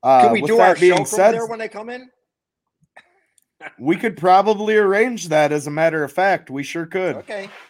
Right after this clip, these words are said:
Speaker 2: Okay. What were you gonna say? I interrupted you, as I always do.
Speaker 1: No, no, you're fine. I was just gonna
Speaker 2: I
Speaker 1: say,
Speaker 2: wanted to
Speaker 1: let's
Speaker 2: go to some, what? <laughs>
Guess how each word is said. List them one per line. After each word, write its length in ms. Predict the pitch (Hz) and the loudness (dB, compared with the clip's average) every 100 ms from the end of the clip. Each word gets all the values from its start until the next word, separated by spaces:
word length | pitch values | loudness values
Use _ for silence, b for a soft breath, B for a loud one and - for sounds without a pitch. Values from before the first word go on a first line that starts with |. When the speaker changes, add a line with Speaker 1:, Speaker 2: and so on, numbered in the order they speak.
| _ b b b | _ b b b
Speaker 2:
Okay. 460 | 180 226 - 156 160 _ b b b b _ | -10 -10 -10 -12 -14 _ b b b b _
What 180 | 127 180 | -8 -6
were 80 | 196 | -6
you 80 | 196 | -8
gonna 200 | 208 196 | -10 -10
say? 400 | 208 196 185 175 | -8 -6 -6 -8
I 20 | |
interrupted 460 | 170 156 151 139 123 | -10 -10 -8 -10 -16
you, 240 | 117 123 | -16 -12
as 140 | 117 | -10
I 120 | 123 113 | -8 -8
always 400 | 120 104 98 - | -8 -8 -12 -20
do. 100 | _ _ _ _ _ _ | _ _ _ _ _ _
Speaker 1:
No, 420 | 160 180 170 143 | 2 6 8 6
no, 280 | 143 160 143 | 4 6 6
you're 180 | 143 170 | 2 -2
fine. 400 | 170 151 143 131 | 2 2 2 2
I 100 | 160 | 2
was 160 | 165 | 2
just 160 | 160 175 | -6 -6
gonna 140 | 185 165 | -4 -2
Speaker 2:
I 80 | 202 | 0
Speaker 1:
say, 80 | 185 | 0
Speaker 2:
wanted 80 | |
to 60 | 165 170 | 0 -2
Speaker 1:
let's 120 | 180 | -4
Speaker 2:
go 100 | 190 | -6
to 120 | 175 | -8
some, 240 | - 196 180 _ _ _ _ | -8 -10 -10 _ _ _ _
what? 280 | 127 180 - | -14 -14 -14
<laughs> 120 | - | -16